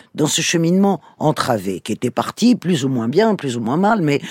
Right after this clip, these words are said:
une transition démocratique, ce n'est jamais un cheminement linéaire, bien sûr, hein. Et donc,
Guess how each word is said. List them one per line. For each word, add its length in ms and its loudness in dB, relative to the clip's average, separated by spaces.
une 140 2
transition 500 -4
démocratique, 640 -2
ce 420 -4
n'est 160 -4
jamais 500 0
un 100 0
cheminement 420 0
linéaire, 540 0
bien 180 -4
sûr, 320 -8
hein. 140 -6
Et 100 4
donc, 300 4